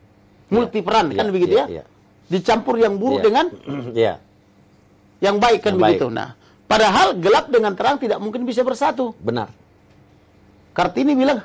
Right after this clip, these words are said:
Speaker 1: "Habis gelap terbit terang," artinya tidak bisa itu bersatu.
Speaker 2: Iya.
Speaker 1: "Habis gelap terbit terang," artinya itu diambil oleh Kartini dari Kitab Mazmur, karena Kartini kan dulu kan sekolah di zaman Belanda.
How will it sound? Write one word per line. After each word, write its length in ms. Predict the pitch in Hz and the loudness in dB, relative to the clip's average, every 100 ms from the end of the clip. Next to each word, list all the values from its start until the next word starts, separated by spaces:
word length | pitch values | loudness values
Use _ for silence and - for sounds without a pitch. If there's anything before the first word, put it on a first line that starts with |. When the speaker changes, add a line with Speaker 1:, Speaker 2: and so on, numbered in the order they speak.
| - | 0
Speaker 1:
"Habis 240 | 185 180 | 0 0
gelap 240 | 151 170 247 | -2 -2 -2
terbit 320 | 233 226 233 | -4 -4 0
terang," 160 | 285 240 | 0 0
artinya 320 | 208 330 311 | 2 2 2
tidak 160 | 262 | 0
bisa 160 | 240 294 | 2 0
itu 80 | 285 | 2
bersatu. 400 | 240 220 190 156 101 | 0 0 -2 -4 -6
Speaker 2:
Iya. 160 | 98 - | -6 -2
Speaker 1:
"Habis 240 | 175 180 | -2 -2
gelap 240 | 175 233 233 | 0 -2 -2
terbit 160 | 202 | -4
terang," 240 | 202 214 180 | 0 0 0
artinya 400 | 175 214 311 294 - _ | -2 0 0 0 -4 _
itu 240 | - 202 214 | -10 -6 0
diambil 320 | 226 233 233 | 2 4 4
oleh 140 | 214 208 | 4 0
Kartini 480 | - 196 190 196 254 | -2 -4 -2 -4 0
dari 240 | 196 240 - _ _ _ _ | 0 -2 -12 _ _ _ _
Kitab 240 | 202 - 185 | -4 -2 0
Mazmur, 400 | 208 175 180 160 | 0 0 -4 -2
karena 240 | 160 208 | -2 -2
Kartini 320 | 190 185 180 | -2 -4 -4
kan 80 | 220 | -2
dulu 160 | 208 226 | 0 0
kan 160 | 226 | -2
sekolah 320 | 202 170 196 | -2 0 0
di 40 | 180 | 2
zaman 200 | 180 175 | 0 2
Belanda. 400 | 196 180 151 | 2 2 -2